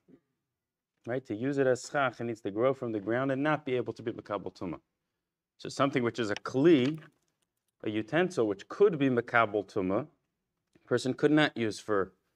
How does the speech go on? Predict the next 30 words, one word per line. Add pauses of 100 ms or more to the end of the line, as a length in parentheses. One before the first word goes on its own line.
(140)
a
sukkah. (640)
Rav
Ami,
Rav
Ami
Bar
Tivyumi (180)
said
that
if
something
used (240)
to
be
able
to
be
makabel
tuma, (880)
and
then
something
happened
to
it,
it
broke, (1160)
or
something